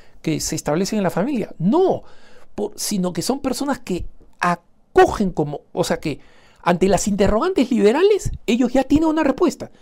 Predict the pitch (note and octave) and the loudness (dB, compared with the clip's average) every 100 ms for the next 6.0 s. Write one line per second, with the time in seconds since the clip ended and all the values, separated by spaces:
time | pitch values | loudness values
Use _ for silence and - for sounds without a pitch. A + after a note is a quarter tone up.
0 | - - - A#3 C#4+ D4 C#4+ A#3 C4+ - | -20 -4 -2 0 0 0 0 0 -2 0
1 | A#3 - G3+ E3 G3+ A3 A#3 C4 A3+ F#3+ | -2 -2 0 0 2 0 0 0 0 0
2 | - - - F3 E3+ E3+ E3+ F3 E3+ - | -4 -14 -2 2 2 2 2 0 -2 -4
3 | B2 A#2 A#2+ - - - _ _ _ _ | -4 -6 -10 -16 -16 -16 _ _ _ _
4 | - G2 - G3 - - G3 - - - | -6 -4 -2 -4 -6 -4 -2 -4 -8 -18
5 | _ - - G3+ A3 B3 G#3 - F#3+ - | _ -8 -4 -2 0 0 0 -2 -6 -8